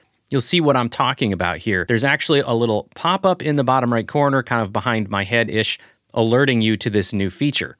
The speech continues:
All right, I'll get rid of myself for a second there so you can hopefully see better. In the bottom right corner is where you'll find this new feature under the mockup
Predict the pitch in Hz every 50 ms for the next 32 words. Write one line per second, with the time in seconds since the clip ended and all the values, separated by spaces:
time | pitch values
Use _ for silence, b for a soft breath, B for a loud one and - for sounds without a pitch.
0 | - - - 110 107 107 98 95 92 90 123 131 113 131 143 131 120 113 110 -
1 | - 135 117 - - 117 110 - - 139 127 - 127 113 120 135 - - 120 117
2 | 113 120 131 120 - 131 127 113 - - 143 127 127 127 139 160 143 120 131 131
3 | 120 135 151 180 208 214 214 180 - - 170 165 160 156 156 147 127 131 131 131
4 | 131 131 127 - - 110 110 113 110 104 110 101 - 120 110 117 135 131 - -
5 | 107 104 - 113 113 - - 104 107 104 110 104 95 101 98 98 92 95 92 104
6 | 131 151 - - 156 147 -